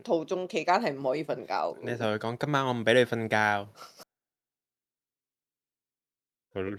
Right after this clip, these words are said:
Speaker 2: 跟住俾兩支牙籤佢，攞嚟篤住隻眼。
Speaker 1: 係啊，即係我哋呢個場所係唔俾人，誒，當酒店咁樣瞓覺過夜嘅。
Speaker 2: 一瞓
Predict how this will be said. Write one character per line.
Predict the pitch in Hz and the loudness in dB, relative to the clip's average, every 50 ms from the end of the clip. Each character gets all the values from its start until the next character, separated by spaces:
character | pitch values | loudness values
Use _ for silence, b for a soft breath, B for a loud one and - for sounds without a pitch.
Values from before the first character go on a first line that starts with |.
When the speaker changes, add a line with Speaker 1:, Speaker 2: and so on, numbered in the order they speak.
| - | 0
Speaker 2:
跟 | - - 120 110 | 8 8 8 10
住 | - 110 | 10 6
俾 | 113 131 | 6 8
兩 | 120 110 107 110 | 8 8 8 10
支 | 117 | 8
牙 | 101 92 90 | 8 8 6
籤 | - - 123 117 107 | 4 4 4 4 8
佢， | 110 104 | 8 8
攞 | 107 110 104 | 10 10 8
嚟 | 92 | 8
篤 | - - 113 | 6 4 2
住 | - - 107 | 2 -2 2
隻 | 101 101 98 | 4 4 4
眼。 | 95 92 92 98 104 - _ _ _ _ _ _ _ _ _ _ _ _ _ _ _ _ _ _ _ _ _ _ _ _ _ _ _ _ _ _ _ _ | 4 2 2 2 0 -6 _ _ _ _ _ _ _ _ _ _ _ _ _ _ _ _ _ _ _ _ _ _ _ _ _ _ _ _ _ _ _ _
Speaker 1:
係 | - - 220 | 8 12 12
啊， | 214 220 | 12 12
即 | - - | 12 10
係 | 392 269 233 | 10 10 10
我 | 254 | 10
哋 | 214 226 226 | 8 8 6
呢 | 262 277 | 8 10
個 | 269 254 | 10 10
場 | 285 285 196 160 165 | 10 8 6 4 4
所 | 185 180 175 226 | 4 4 4 6
係 | 247 170 | 4 2
唔 | 151 147 131 | 2 -2 -2
俾 | - 143 156 | 2 6 6
人， | 175 190 143 127 117 - - _ | 6 6 6 2 -4 -12 -10 _
誒， | - 156 147 143 | 0 2 2 4
當 | - 160 151 147 | 2 2 2 2
酒 | 147 139 143 | 2 0 0
店 | 143 156 147 147 | 0 -2 -6 -6
咁 | 143 139 143 | -6 -6 -6
樣 | |
瞓 | - - 120 123 | -6 -8 -6 -4
覺 | 120 - 104 | -2 -2 -2
過 | 139 - 127 101 107 | 0 -2 -4 -4 -4
夜 | - - | -4 -4
嘅。 | 87 104 123 117 208 208 | -4 -4 -4 -4 -6 -6
Speaker 2:
一 | 131 143 143 | 2 2 2
瞓 | 139 - 127 | 4 4 4